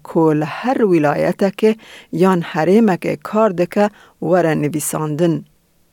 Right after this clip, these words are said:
Bawermendên giştî bi peranin, lê lêçûn têne tertîb kirin. Ji bo teqawutbûyan û kesên jor şêst salî,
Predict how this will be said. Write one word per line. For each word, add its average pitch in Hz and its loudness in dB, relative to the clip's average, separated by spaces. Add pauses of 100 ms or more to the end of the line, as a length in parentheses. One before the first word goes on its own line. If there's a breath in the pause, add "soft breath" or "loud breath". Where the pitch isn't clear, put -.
(140)
Bawermendên 214 2
giştî 175 0
bi 170 4
peranin, 170 -2 (240)
lê 170 2 (100)
lêçûn 202 2
têne 170 2
tertîb - -6 (100)
kirin. 170 2 (760)
Ji 185 4
bo 320 4
teqawutbûyan 185 0
û 160 0
kesên 165 0
jor 180 2
şêst 156 -4
salî, 185 0